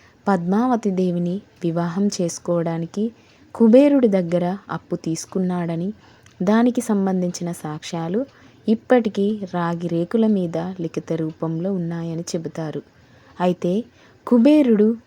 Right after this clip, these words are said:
ధనానికి, సంపదలకు అధిదేవత ఎలా అయ్యాడు? కుబేరుడి గత జన్మ ఏమిటి? దీని గురించి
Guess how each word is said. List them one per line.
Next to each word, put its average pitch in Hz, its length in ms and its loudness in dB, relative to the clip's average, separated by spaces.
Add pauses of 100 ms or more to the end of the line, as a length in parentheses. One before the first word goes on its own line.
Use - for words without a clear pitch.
ధనానికి, 185 760 -2 (140)
సంపదలకు 202 840 0 (260)
అధిదేవత 175 760 -2 (200)
ఎలా 160 220 -4
అయ్యాడు? 180 560 -2 (500)
కుబేరుడి 240 720 4 (200)
గత 175 140 -2
జన్మ 175 340 0
ఏమిటి? 185 580 -2 (420)
దీని 185 260 0
గురించి 180 560 -2